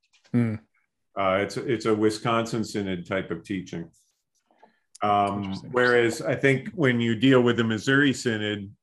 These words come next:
Speaker 2: and I think probably a little bit more in the E L C A,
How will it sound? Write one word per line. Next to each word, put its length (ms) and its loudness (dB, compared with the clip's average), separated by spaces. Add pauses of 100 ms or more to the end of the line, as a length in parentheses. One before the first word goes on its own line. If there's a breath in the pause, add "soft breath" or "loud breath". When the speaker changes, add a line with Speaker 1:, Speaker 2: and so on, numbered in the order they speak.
Speaker 2:
and 120 2
I 120 4
think 280 0
probably 340 4
a 60 4
little 220 2
bit 240 -4
more 320 0
in 80 -4
the 80 -6
E 160 -4
L 160 0
C 280 -4
A, 420 -2